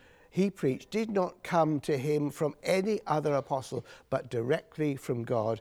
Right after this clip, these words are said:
through revelation. What he preached was confirmed by the other apostles later on, as we shall see, but God spoke directly to him. His first, uh,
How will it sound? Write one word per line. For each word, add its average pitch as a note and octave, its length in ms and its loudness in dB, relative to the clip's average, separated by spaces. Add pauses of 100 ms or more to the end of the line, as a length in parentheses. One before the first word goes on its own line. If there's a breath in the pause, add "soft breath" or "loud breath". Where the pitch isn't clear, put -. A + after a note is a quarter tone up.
(280 soft breath)
through A#2+ 360 0 (140)
revelation. G#2+ 760 -4 (200 loud breath)
What E3+ 220 0
he A3 200 0
preached - 480 -2 (320 soft breath)
was C#3 220 2
confirmed F#3 800 2
by E3+ 160 8
the D#3+ 120 4
other D#3 140 4
apostles C3+ 460 -2
later D#3 420 2
on, B3+ 540 4 (320 soft breath)
as C3 160 0
we C3 100 2
shall D3+ 140 0
see, D#3 420 4 (400 soft breath)
but F3+ 180 -4
God D#3+ 300 4
spoke - 460 2
directly C3 640 -2
to C3 160 -4
him. G#2 320 -8 (1500)
His G3 240 2
first, G#3 580 4
uh, F#3+ 120 -2